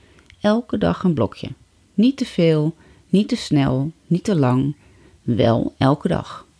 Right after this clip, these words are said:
En precies zo gaat dit programma er ook komen. Geen druk op mezelf leggen met deadlines. Het gaat niet om snelheid,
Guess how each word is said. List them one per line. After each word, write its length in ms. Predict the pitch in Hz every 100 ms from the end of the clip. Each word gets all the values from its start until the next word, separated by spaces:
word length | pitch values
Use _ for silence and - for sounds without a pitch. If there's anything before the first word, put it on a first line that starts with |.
| _ _ _ -
En 140 | 139
precies 600 | - 135 - 202 196 -
zo 200 | 170 165
gaat 260 | - 165 143
dit 120 | -
programma 440 | 117 - 131 123
er 160 | 123 -
ook 180 | 120 -
komen. 420 | - 120 120 120 _ _ _ _ - -
Geen 340 | - 143 180
druk 220 | 170 170
op 80 | 160
mezelf 400 | 165 - 151 143
leggen 240 | 139 - 139
met 140 | 135
deadlines. 640 | 117 - 110 107 - - - _ _ _ - -
Het 180 | 139 -
gaat 360 | - 170 190
niet 160 | 143 -
om 100 | -
snelheid, 680 | - 107 120 131 175 -